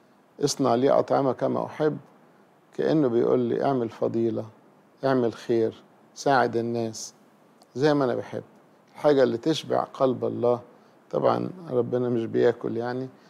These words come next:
لكن اللي يشبع قلب الله إن يراك تعمل الخير، تعمل الفضيلة، تبقى إنسان منور، تساعد الناس، تبقى سبب طمأنينة للي حواليك.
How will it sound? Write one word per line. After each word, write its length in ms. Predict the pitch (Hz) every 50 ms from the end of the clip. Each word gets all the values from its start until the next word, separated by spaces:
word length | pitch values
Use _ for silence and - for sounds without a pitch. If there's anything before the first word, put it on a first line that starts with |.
| _ _ _ _ -
لكن 300 | 117 110 - 120 120 117
اللي 200 | 113 117 123 151
يشبع 280 | 160 147 139 131 123
قلب 360 | 113 - - 131 120 113 113
الله 380 | 113 113 113 113 117 120 117 -
إن 140 | 123 117 113
يراك 400 | 113 113 113 117 127 131 127 -
تعمل 360 | - - 120 117 113 113 107
الخير، 520 | 110 113 113 - - - 117 113 113 110 - - _ _ _ _ _ _ _ _ -
تعمل 280 | 127 123 123 117 113
الفضيلة، 680 | 110 113 107 - - - - 113 117 117 113 110 113 110 104 - - - - _ - _ _ _ _ _ _ -
تبقى 240 | 127 117 120 127
إنسان 360 | 120 117 - - 127 127 120 117
منور، 500 | 113 113 113 117 117 113 113 113 110 110 110 - -
تساعد 440 | - - - 135 127 120 117 110 110
الناس، 580 | 113 110 110 113 113 113 110 113 - - - - _ _ _ _ _ _ _ _ _
تبقى 240 | 143 131 - - -
سبب 300 | - - 135 120 120 113
طمأنينة 720 | 117 - - 123 117 117 - - 139 123 120 120 117 113
للي 200 | 113 110 110 110
حواليك. 540 | 113 - 117 117 113 113 110 117 117 117 113